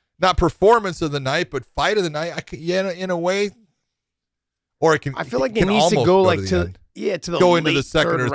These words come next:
Speaker 2: round,
Speaker 1: round,
Speaker 2: something
Speaker 1: yeah.
Speaker 2: like that. You know, I mean, can you imagine if, like, say, the Joanna and Weili fight would have finished in the fourth? I feel like I got robbed that whole fifth round.
Speaker 1: No,
Speaker 2: I
Speaker 1: because
Speaker 2: mean,
Speaker 1: that
Speaker 2: like,
Speaker 1: means
Speaker 2: that
Speaker 1: Joanna, if it was on the scorecards, probably would have won.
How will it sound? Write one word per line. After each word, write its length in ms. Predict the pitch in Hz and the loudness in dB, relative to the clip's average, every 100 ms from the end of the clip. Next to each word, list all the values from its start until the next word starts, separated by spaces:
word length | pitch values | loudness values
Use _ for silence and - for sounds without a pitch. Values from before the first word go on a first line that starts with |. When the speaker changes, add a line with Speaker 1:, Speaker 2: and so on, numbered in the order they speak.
| 147 | 0
Speaker 2:
round, 200 | 147 117 | 2 2
Speaker 1:
round, 200 | 110 101 | 0 0
Speaker 2:
something 160 | 101 | 0
Speaker 1:
yeah. 40 | 98 | 0
Speaker 2:
like 60 | 98 | 0
that. 140 | 147 | -2
You 60 | 165 | -4
know, 60 | 160 _ _ | -8 _ _
I 60 | |
mean, 120 | 214 208 | -6 -2
can 140 | 226 | 0
you 140 | 254 254 | 2 2
imagine 520 | 196 175 196 175 196 | 2 2 2 0 0
if, 180 | 190 - | -2 0
like, 240 | 180 165 | 0 0
say, 400 | - 175 170 165 | -2 0 0 0
the 540 | 147 156 147 143 131 127 | 0 0 2 0 -4 -2
Joanna 460 | 143 139 147 151 | 0 2 2 2
and 200 | 151 139 | 2 0
Weili 360 | 131 143 139 143 | -2 -2 -4 -8
fight 240 | - 151 | -4 -4
would 80 | 135 | -4
have 100 | 131 | -8
finished 300 | - 139 131 | -8 -8 -8
in 60 | 135 | -10
the 60 | 123 | -10
fourth? 400 | - 135 180 - - | -6 -4 -4 -6 -10
I 100 | 165 | -8
feel 140 | 202 | -4
like 120 | 196 | -4
I 220 | 190 185 | -2 -4
got 220 | 180 180 131 | -2 -4 -2
robbed 320 | 147 208 165 | 0 0 0
that 140 | 147 | -2
whole 200 | 135 160 | 0 -4
fifth 240 | - 165 135 | -2 -8 -6
round. 440 | 151 226 110 87 _ | -4 -4 -4 -12 _
Speaker 1:
No, 260 | 123 175 220 | -2 0 0
Speaker 2:
I 40 | |
Speaker 1:
because 160 | 123 135 135 | -2 0 0
Speaker 2:
mean, 80 | 151 | 2
Speaker 1:
that 60 | |
Speaker 2:
like, 120 | 147 147 | 0 0
Speaker 1:
means 140 | 151 | -2
Speaker 2:
that 160 | 143 139 | 0 0
Speaker 1:
Joanna, 420 | 139 135 170 165 | 2 2 2 2
if 160 | 139 151 | 0 -2
it 40 | |
was 120 | 139 | -2
on 100 | 139 | -4
the 60 | 131 | -6
scorecards, 520 | - 170 175 139 131 | -10 -12 -6 -6 -6
probably 220 | - 151 | -8 -8
would 120 | 156 160 | -10 -12
have 80 | 165 | -12
won. 240 | 202 135 | -14 -18